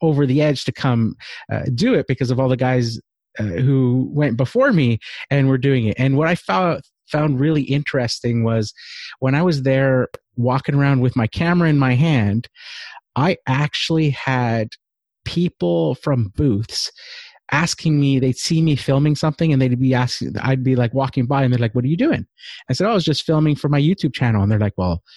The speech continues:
why don't you come film our booth?" Right. And, you know, I,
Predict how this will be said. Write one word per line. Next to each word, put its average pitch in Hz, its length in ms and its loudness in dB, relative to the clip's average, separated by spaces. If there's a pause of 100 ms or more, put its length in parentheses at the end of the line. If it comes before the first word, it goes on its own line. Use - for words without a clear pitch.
(140)
why 90 140 0
don't 101 100 2
you 123 80 0
come 151 200 0
film 202 200 2
our 320 160 4
booth?" 107 400 -4 (340)
Right. 180 360 0
And, 151 480 2 (100)
you 175 100 0
know, 147 100 2
I, 143 240 2